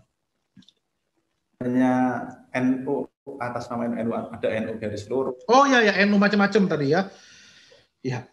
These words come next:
Speaker 2: jadi, nah ini juga perbedaan pendapat di kalangan ulama N U itu biasa. Biasa.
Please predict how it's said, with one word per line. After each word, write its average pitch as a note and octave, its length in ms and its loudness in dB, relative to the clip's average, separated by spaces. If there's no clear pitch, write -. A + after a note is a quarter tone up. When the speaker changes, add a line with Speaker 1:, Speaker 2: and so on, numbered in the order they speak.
Speaker 2:
jadi, A#3+ 400 4
nah A#3 160 4
ini E4 160 4
juga B3 400 2
perbedaan B3+ 480 2
pendapat A#3 560 -2
di G#3 160 0
kalangan G#3+ 480 0
ulama G#3 400 4
N G3 240 0
U A3 80 -2
itu A3 160 0
biasa. - 480 -6
Biasa. F#3+ 480 -4